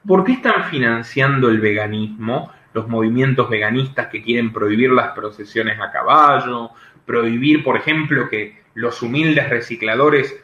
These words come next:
utilicen caballos para, para llevar sus carros, los quieren obligar a llevarlos ellos mismos,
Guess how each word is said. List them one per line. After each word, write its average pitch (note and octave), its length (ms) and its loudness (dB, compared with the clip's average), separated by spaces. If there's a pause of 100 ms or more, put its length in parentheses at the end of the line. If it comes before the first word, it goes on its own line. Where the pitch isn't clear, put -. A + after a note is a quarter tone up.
(160)
utilicen B2+ 560 -6
caballos B2+ 520 0
para, G#2+ 400 -4
para G#2+ 260 -6
llevar B2+ 260 0
sus - 200 -12
carros, D#3+ 720 2
los - 160 -16
quieren C#3 240 0
obligar B2 340 0
a A#2 100 0
llevarlos B2+ 380 2
ellos B2 240 -2
mismos, C3+ 440 0